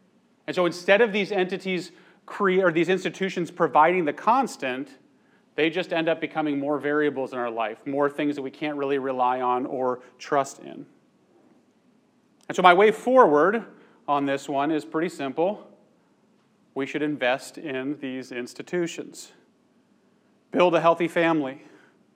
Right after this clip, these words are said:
Husbands, love your wife, love your wife, not wives, just one, just one. Wow. Took a turn. Um, "Husbands, love your wife as Christ loved the church and gave himself up for her.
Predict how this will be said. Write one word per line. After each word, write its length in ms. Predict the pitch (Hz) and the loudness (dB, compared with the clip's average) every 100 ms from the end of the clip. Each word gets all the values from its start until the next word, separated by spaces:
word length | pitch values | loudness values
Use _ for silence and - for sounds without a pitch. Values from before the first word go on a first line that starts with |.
| _ _ _ _ | _ _ _ _
Husbands, 640 | - 175 185 156 156 135 | 8 8 8 4 0 2
love 220 | 147 160 | 4 4
your 100 | 175 | 4
wife, 480 | 160 156 165 170 - 165 160 _ | 6 8 8 6 -2 -16 -18 _
love 240 | - 170 208 | 4 6 8
your 140 | 208 | 6
wife, 440 | 170 180 185 160 170 147 - | 10 10 10 4 -4 -10 -8
not 220 | 143 135 | -6 -4
wives, 500 | 131 156 165 - - - _ _ - | 2 4 4 0 -12 -18 _ _ -8
just 140 | 147 | -4
one, 340 | 170 180 180 214 - - - - - | 6 8 8 6 -6 -10 -12 -8 0
just 220 | 160 190 | 0 4
one. 420 | 180 175 196 196 - - - - - - - - - - - 214 220 - - - - - - - - | 6 8 6 0 -8 -10 -10 -10 -10 -12 -14 -14 -12 -12 -12 -10 -10 -8 -8 -10 -14 -14 -16 -10 4
Wow. 760 | 196 254 247 233 226 180 151 - - - - - - - - - - - 698 - - - - - - _ _ _ | 10 12 12 12 12 12 8 2 -8 -8 -10 -12 -14 -18 -18 -20 -20 -20 -20 -20 -20 -20 -20 -20 -20 _ _ _
Took 140 | - 139 | -6 -4
a 60 | |
turn. 360 | 123 151 131 117 - - - - - - | -4 -2 -2 -6 -14 -20 -20 -18 -18 -6
Um, 320 | 147 139 139 - - - - - | -2 -2 -4 -10 -16 -20 0 8
"Husbands, 500 | 233 233 220 185 151 | 8 8 6 4 6
love 220 | 190 208 | 6 6
your 140 | 208 | 6
wife 280 | 190 190 190 | 8 6 6
as 120 | 175 | -2
Christ 320 | - 190 180 | 2 2 4
loved 160 | 180 160 | 2 2
the 40 | |
church 300 | 160 180 175 | 2 2 2
and 100 | 165 | 0
gave 200 | 147 156 | 0 0
himself 400 | 156 147 151 135 | 0 0 2 4
up 160 | 143 139 | 4 2
for 120 | 143 | -2
her. 240 | 135 120 | -4 -6